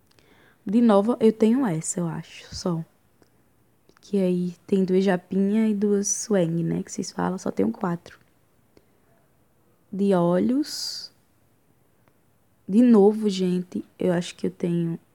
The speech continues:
esses aqui, né? Não sei se eu mostrei esse aqui a vocês. Mas eu tô com três sobrancelhas e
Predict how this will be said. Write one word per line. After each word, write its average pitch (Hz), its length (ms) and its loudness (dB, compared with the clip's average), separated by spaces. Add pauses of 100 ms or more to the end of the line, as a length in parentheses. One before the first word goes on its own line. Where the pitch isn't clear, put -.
(800)
esses 196 340 -2
aqui, 226 280 -2
né? 175 220 -2
Não 175 180 -4
sei 170 360 -4
se - 120 -8
eu 175 40 -4
mostrei 175 380 -6
esse - 140 -12
aqui - 140 -10
a 170 80 -4
vocês. 170 680 -10 (1400)
Mas 180 340 -4
eu 170 60 -8 (120)
tô 185 100 -8
com 180 180 -4
três 190 240 -2
sobrancelhas 208 920 0
e 220 280 -4